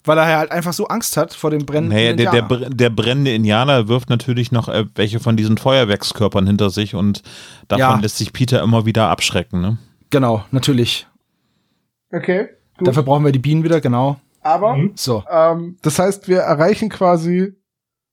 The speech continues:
Speaker 3: den finalen Showdown. Es hat sich herausgestellt, Linda Walker steckt mit Leonard Schaftlinger unter einer Decke. Sie versuchen, Julius, äh, Familie, die anderen Angestellten und die Burginhaber so zu verängstigen,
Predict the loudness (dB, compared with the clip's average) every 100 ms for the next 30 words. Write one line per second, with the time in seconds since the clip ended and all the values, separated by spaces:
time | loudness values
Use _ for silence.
0 | _ 0 0 0 2 2 2 0 0 0
1 | 0 -2 -4 -4 -2 -2 -2 -2 2 2
2 | 2 -4 -2 -2 -2 -6 _ _ 0 2
3 | 4 4 4 2 0 -2 -4 -2 -4 -4
4 | -4 0 2 2 0 0 -2 0 0 2
5 | 0 0 0 2 2 0 0 -2 -4 _
6 | _ _ -6 -2 2 0 0 -2 -4 -4
7 | -2 0 0 2 0 -2 -8 0 2 2
8 | 2 0 2 2 4 2 0 0 2 2
9 | 2 2 0 0 0 0 0 0 0 0
10 | 2 2 2 0 2 2 2 2 0 -2
11 | -2 -2 0 -4 -4 -6 -4 -4